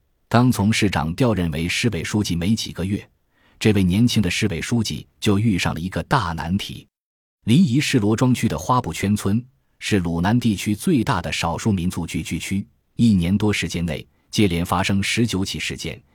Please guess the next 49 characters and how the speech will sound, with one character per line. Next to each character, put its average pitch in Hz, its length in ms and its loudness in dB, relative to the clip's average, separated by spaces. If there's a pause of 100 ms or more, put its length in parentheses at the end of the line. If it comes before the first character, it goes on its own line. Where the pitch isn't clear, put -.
严 104 280 2
重 113 200 2
危 104 180 0
害 90 200 -4
社 - 240 -2
会 85 140 -8
稳 67 180 -12
定。 - 220 -10 (640)
此 101 240 2
事 110 180 2
不 120 160 2
但 107 160 2
在 87 140 -2
临 82 260 0
沂， - 240 -6 (360)
而 - 120 0
且 170 180 -2
在 - 160 -4
山 117 300 2
东 117 160 2
范 98 220 2
围 78 100 -4
内 82 260 -4 (140)
造 95 240 0
成 92 140 -2
了 85 100 -2
很 71 320 -6
大 120 220 0
的 85 100 -8
负 - 180 -4
面 82 220 -2
影 73 160 -10
响。 - 240 -10 (600)
稳 98 180 4
定 135 160 6
问 98 160 2
题 80 320 -8 (300)
已 92 180 2
经 123 220 4
成 98 160 2
为 85 140 0
临 87 140 0
沂 113 280 4
市 101 180 0
面 107 300 4
对 90 100 0
的 80 100 -4
难 78 220 -6
题。 - 260 -12